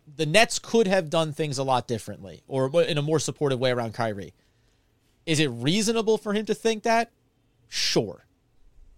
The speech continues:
Is it reasonable to isolate just one season and, and make the case about this is a one fluke scenario that I went through and you guys weren't there for me? No.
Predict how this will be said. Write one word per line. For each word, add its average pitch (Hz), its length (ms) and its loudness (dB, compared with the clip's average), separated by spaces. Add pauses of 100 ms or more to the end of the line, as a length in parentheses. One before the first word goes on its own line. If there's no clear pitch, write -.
(380)
Is 156 220 2
it 151 160 2
reasonable 170 680 0
to - 180 -4
isolate 160 540 0
just 139 280 -2
one 131 320 -2
season 170 640 -2 (200)
and, 127 380 -6
and 143 200 -2
make 143 240 2
the 147 80 -4
case 151 360 2 (160)
about 127 460 2 (200)
this 147 180 -2
is 139 140 -4
a 127 160 2
one 139 300 -2
fluke 147 360 -4
scenario 165 680 2
that 135 120 0
I 131 140 4
went 143 260 -2
through 180 280 -2
and 120 180 -6
you 135 100 -4
guys 127 260 2
weren't 120 220 -6
there 175 200 2
for 202 140 -6
me? 208 220 -4 (280)
No. 120 220 -8